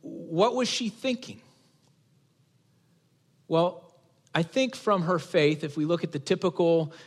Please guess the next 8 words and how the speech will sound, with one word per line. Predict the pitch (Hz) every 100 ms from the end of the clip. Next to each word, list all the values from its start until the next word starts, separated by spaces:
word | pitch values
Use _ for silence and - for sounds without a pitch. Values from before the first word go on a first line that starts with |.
| - _
um, | 151 143 139 135 -
young | 143 156 160 170
Jewish | 151 160 156
girl, | - 127 139 147 - _ _ _ _ _ _ _ _ -
they | 170
were | 196 196
grown | 156 170 175 185 185 -
up | 185 156